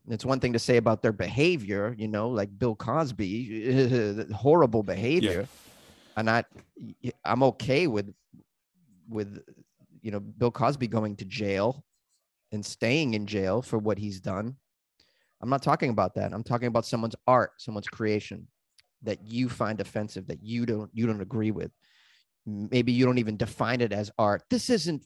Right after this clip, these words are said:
Speaker 1: comedy." You know, this is what they say. That's the fir-, "This is not comedy." That's what they say, as though they're the fucking referee, excuse my language, of comedy. They're gonna tell us what is comedy. And did you ever notice that the people that,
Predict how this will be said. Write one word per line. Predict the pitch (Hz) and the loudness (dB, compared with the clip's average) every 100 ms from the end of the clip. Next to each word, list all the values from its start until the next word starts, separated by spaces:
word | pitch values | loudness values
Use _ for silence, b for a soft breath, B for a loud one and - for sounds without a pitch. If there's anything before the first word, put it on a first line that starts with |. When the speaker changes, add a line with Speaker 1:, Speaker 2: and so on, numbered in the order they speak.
| _ | _
Speaker 1:
comedy." | - 175 156 151 147 | -4 0 0 0 0
You | 160 147 | -2 -2
know, | 147 | -2
this | |
is | 143 | -2
what | 160 | -2
they | 143 | 0
say. | 131 - 120 | 0 2 2
That's | 107 139 | 0 -2
the | - | -4
fir-, | - 156 B B | -4 -6 B B
"This | 220 - | -2 0
is | - 165 | 2 2
not | 156 165 156 - | 4 4 4 0
comedy." | - 151 151 143 101 | -2 2 2 0 -2
That's | 117 | -4
what | 139 - | -4 -4
they | 123 | -4
say, | - 120 | 0 0
as | 117 113 | 0 -2
though | 107 123 | 2 2
they're | 113 120 135 127 | 4 6 6 6
the | 117 104 - _ _ - | 2 0 -4 _ _ -8
fucking | 147 131 117 | -4 -2 0
referee, | 120 123 131 117 120 113 | 0 2 2 2 2 2
excuse | 107 - - 110 | -2 -8 -8 -4
my | 107 | -2
language, | 107 104 110 98 _ _ _ - | 0 0 0 -2 _ _ _ -4
of | 107 | -4
comedy. | - 127 123 120 92 101 - - | 0 2 4 2 0 -6 -14 -2
They're | 120 | 0
gonna | 123 | 0
tell | 113 135 113 127 | -2 -2 0 2
us | 113 - 110 | 0 -2 -6
what | 113 117 117 | 0 0 0
is | 107 | -8
comedy. | - 113 110 104 - 123 _ _ _ _ _ _ _ b b b | -8 -8 -6 -8 -10 -12 _ _ _ _ _ _ _ b b b
And | 135 | 0
did | 147 | 2
you | |
ever | 175 180 | 2 4
notice | 165 170 | 4 4
that | 165 | 0
the | 147 | -6
people | - 147 151 | -4 0 2
that, | 127 | 2